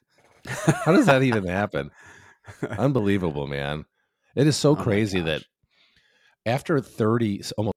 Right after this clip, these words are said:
Speaker 1: thirty years in prison. Now, if the guy was completely exonerated, that's great. I, but it's so weird to me that after thirty years, almost thirty years, that you're still fighting for this and that somebody has to actually hear you. You know what I mean?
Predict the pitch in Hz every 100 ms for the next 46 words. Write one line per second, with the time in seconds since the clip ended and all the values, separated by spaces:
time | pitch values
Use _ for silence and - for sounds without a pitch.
0 | - - 98 90 82 80 78 73 71 -
1 | 71 73 71 73 - 76 71 73 85 80
2 | 87 80 80 - - 110 95 127 120 101
3 | 78 82 78 73 73 98 - - - 76
4 | 76 - - - 78 80 - 131 - -
5 | 147 151 110 104 - 82 80 76 76 _
6 | 113 120 - 87 101 - - 208 214 190
7 | 165 156 98 65 - - _ _ _ _
8 | - 147 139 - - _ _ _ _ _
9 | _ 135 135 117 107 87 76 _ _ _
10 | _ _ _ 104 95 107 - - 131 127
11 | - 107 101 78 69 - - 73 71 -
12 | 104 98 95 - 151 151 147 101 127 110
13 | - - 95 - - - 87 85 64 -
14 | - - 123 131 104 104 110